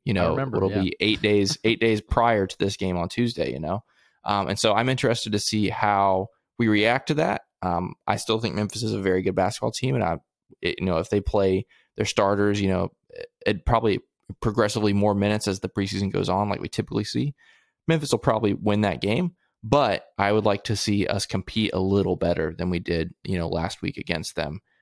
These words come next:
Speaker 1: Um, and ho-, hopefully we'll make it a little more of a competitive game on, on Tuesday night at home.
Speaker 2: I think that's a massive benefit. And I forget which game it was, but they were talking during the broadcast about how teams, like, scheduled their own preseason. So you
Speaker 1: Right.
Speaker 2: can schedule, like, as many or as little games as you want. So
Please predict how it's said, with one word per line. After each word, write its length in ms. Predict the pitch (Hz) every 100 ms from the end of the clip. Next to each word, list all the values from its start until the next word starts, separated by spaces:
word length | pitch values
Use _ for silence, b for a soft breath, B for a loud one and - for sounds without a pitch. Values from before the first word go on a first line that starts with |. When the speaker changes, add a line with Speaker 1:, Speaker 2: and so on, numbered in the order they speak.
| _ -
Speaker 1:
Um, 440 | 90 101 80 117 - _ -
and 120 | -
ho-, 240 | - 113
hopefully 320 | 117 117 120 101
we'll 80 |
make 160 | 98 92
it 40 |
a 60 | 92
little 220 | 95 98
more 140 | 92 92
of 80 |
a 40 | -
competitive 520 | - 92 92 - -
game 320 | - 65 -
on, 140 | - - -
on 140 | 85
Tuesday 300 | - - -
night 180 | - 87
at 80 | -
home. 220 | - - - _ _ _ -
Speaker 2:
I 140 | 117
think 160 | 147 156
that's 200 | 156 123
a 40 |
massive 460 | 107 117 - 98 90
benefit. 480 | 98 107 139 123 -
And 260 | 101 95 - b b
I 40 | -
forget 340 | 147 214 127
which 320 | 120 147 -
game 240 | 131 110 117
it 100 | 90
was, 220 | 98 98
but 140 | -
they 80 | 107
were 100 | 104
talking 640 | - 127 131 - 113 110 104 _ _ _
during 380 | 113 110 107 107
the 80 | 98
broadcast 640 | 104 101 104 - 92 -
about 200 | 101 85
how 160 | 101 95
teams, 440 | - 120 110 110
like, 140 | 95 -
scheduled 480 | - 104 107 107
their 140 | 95 92
own 160 | 101
preseason. 640 | - 104 104 156 156 180 185 - _ _ _
So 140 | -
you 80 | 123
Speaker 1:
Right. 40 |
Speaker 2:
can 140 | 165 143
schedule, 340 | - 127 123
like, 220 | 107 98
as 120 | 98 95
many 340 | 101 110 110
or 80 | 98
as 120 | 92
little 260 | 101 101 98
games 320 | 101 101 101
as 120 | 95
you 80 | 92
want. 320 | 92 95 107
So 240 | - 98